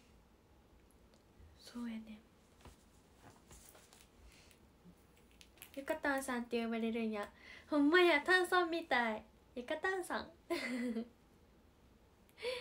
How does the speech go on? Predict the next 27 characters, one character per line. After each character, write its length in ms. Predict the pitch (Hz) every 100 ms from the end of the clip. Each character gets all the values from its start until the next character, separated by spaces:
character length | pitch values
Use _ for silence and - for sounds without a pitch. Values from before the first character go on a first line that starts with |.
| - - 311 - - - -
ゆ 80 |
か 120 | 320 311
た 200 | 311 330
ん 60 |
さ 120 | 339
ん、 80 | 320 - -
ゆ 100 | 269
か 100 | 269
た 160 | 339 330
ん 60 | 330
さ 140 | 330
ん 60 | 320
ソ 140 | 330
ー 40 |
ダ 100 | 247
と 120 | 233 226
か 140 | 220
あ 20 |
っ 80 | 220
た 100 | 226
ら 100 | 220
み 120 | 226
ん 40 | 247
な 80 | 220
飲 40 |
む？ 380 | 202 196 240 349
<laughs> 80 | -